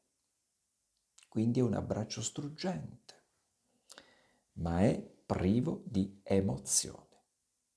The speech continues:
senza affetto. C'è molta tecnica nell'abbraccio del narcisista,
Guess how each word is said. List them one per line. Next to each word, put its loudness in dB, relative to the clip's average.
senza 0
affetto. -10
C'è 4
molta 6
tecnica 0
nell'abbraccio -6
del -8
narcisista, -12